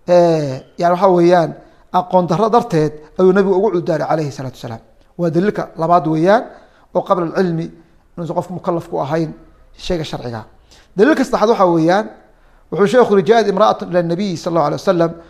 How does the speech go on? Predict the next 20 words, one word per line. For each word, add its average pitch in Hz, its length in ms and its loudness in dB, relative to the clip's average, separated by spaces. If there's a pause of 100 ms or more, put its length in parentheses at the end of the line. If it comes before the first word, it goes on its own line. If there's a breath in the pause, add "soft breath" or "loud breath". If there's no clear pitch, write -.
(260 loud breath)
Qof 175 160 0
dumar 190 180 2
ah 175 60 6
Nabiga 190 220 2
u 208 60 4
timid, 202 180 -2
alayhi 175 260 0
salaatu 185 240 -2
wasalaam, 226 260 -2 (140)
waxayna 196 240 0
u 240 40 0
sheegtay, 240 400 2 (400 loud breath)
"إني 208 160 2
مستحاضة، 165 500 0 (280)
إني 220 200 0
أستحاض 180 560 -2
حيضة 220 260 2
شديدة 208 400 -2 (460)
تمنعني 202 300 0
الصلاة." 160 320 -4